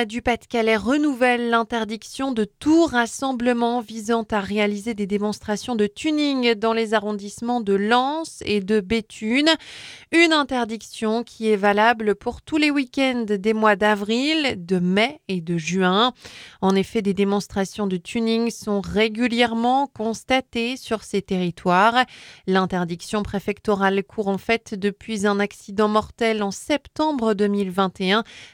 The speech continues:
dans la zone industrielle des Portes du Nord à Libercourt. Un exercice de la sécurité civile est organisé aujourd'hui au stade Pierre-Mauroy de Villeneuve-d'Ascq dans le cadre de la préparation pour les Jeux Olympiques.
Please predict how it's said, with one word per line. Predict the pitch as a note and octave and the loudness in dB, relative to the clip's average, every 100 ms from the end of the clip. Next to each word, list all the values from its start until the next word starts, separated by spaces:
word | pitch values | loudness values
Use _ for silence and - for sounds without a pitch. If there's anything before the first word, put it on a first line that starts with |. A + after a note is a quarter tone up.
| - | 0
dans | G#3 | 2
la | G3 F3+ | 2 0
zone | E3+ A3+ | 2 2
industrielle | G3+ F#3 F3+ - - G3+ A3 G3 | 2 -2 -8 -14 -2 2 2 0
des | G3+ | -6
Portes | - B3 - - | 0 0 0 -6
du | F#3+ F3+ | -2 0
Nord | F3 F3 | 2 4
à | A#3 | 2
Libercourt. | A#3+ G3 F3 - - - - - - C#4 _ _ _ - - - - - - - | 2 0 0 -6 -8 -8 -8 -14 -18 -20 _ _ _ -20 -18 -18 -18 -18 -18 0
Un | D4+ D#4+ | 4 4
exercice | C#4+ C#4+ C#4 - C#4+ C#4 C#4 - | 4 4 4 0 -6 -6 -6 -2
de | C4 A#3+ G#3 B3 | 2 2 2 0
la | B3 A#3 A3+ A3+ | 4 4 4 0
sécurité | - B3+ - B3 A#3+ D#4 | -4 -10 -6 -6 -2 -2
civile | C4+ - C#4 A#3+ B3+ C4 C4+ B3 A3 - | -2 -2 -2 0 0 0 2 4 2 2
est | A#3 A3+ - | 0 -2 -2
organisé | A3+ G#3+ G#3+ G#3+ G3 A3+ | -4 0 -2 -2 0 2
aujourd'hui | D#4 C#4+ C#4 G#3+ A#3 G#3+ - | 2 2 -2 -2 -10 -6 -2
au | G#3 | -2
stade | - C#4 C4 G#3+ | 0 -2 2 0
Pierre-Mauroy | G#3 - D#4 C4+ B3 B3 A3+ A#3 C4 D4 E4 A#3+ | 0 -2 -2 0 2 0 0 4 4 4 0 -8
de | F#3+ | -8
Villeneuve-d'Ascq | F#3+ G3+ E4 D#4 C4+ A3 A3 G#3+ G3+ - G3+ | -8 0 0 2 0 0 0 0 -4 -6 -6
dans | F3+ A3+ | 0 0
le | A3 G#3+ | 0 -4
cadre | - B3+ C#4 C4+ G3+ G3+ | 0 2 2 0 -2 0
de | F#3 | 2
la | F3+ | 0
préparation | - - D4 B3+ A3+ A3 - B3+ | -2 -6 -2 -2 0 -2 -4 -10
pour | D4+ A#3 | -4 -2
les | F#3+ F3 | 2 2
Jeux | F3+ G#3 G#3 | 2 2 2
Olympiques. | F#3+ F#3 G3 A#3+ - | 0 -2 -6 -6 2